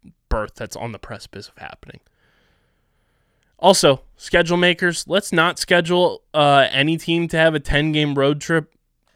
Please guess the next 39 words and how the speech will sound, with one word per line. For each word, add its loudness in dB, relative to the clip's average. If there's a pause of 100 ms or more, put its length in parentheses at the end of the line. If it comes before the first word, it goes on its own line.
at -4
the -2
end -2
of -4
the -6
season -6
ever -4
again, -4 (540)
while 0 (220)
other 0
potential -4
playoff 2
teams -8
have -6
ten-game -6
homestands. -8 (460)
That's -8
absolutely -4
absurd. -6 (600)
Never -2
again. -2 (840)
I -4
couldn't, -2
I 0
can't -2
believe 0
that -10
the -14
Phillies 2
have -6
had -2
to -14
do -2
all 4
of -2
this 0
on 2
the -2
road 2